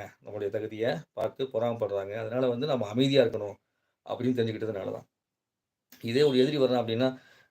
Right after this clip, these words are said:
நம் மீது அவன் கோபம் கொண்டு நம்மளுடைய இடத்த அவன் பிடிக்கணும்னு பார்த்து அவன் நம்ம கூட போட்டி போட வந்துட்டே இருக்கிறான். அதனால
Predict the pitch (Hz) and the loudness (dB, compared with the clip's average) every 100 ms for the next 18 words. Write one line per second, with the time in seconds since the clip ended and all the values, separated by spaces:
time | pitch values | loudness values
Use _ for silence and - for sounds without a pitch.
0 | - 113 117 139 131 120 113 113 120 127 | -4 -2 2 2 2 2 -2 0 2 2
1 | 113 113 110 117 - _ 110 117 107 117 | 2 0 2 0 -4 _ -6 -2 2 2
2 | 131 127 - 127 127 123 110 110 - 113 | 2 0 0 -2 -2 0 2 2 2 -4
3 | 107 - - 117 135 160 117 113 127 131 | -4 -10 -8 -2 -2 -2 -2 0 0 0
4 | 143 139 120 110 107 104 113 98 101 95 | -2 0 0 0 0 0 -2 0 -4 -6
5 | - 117 117 131 | -10 -8 -4 -4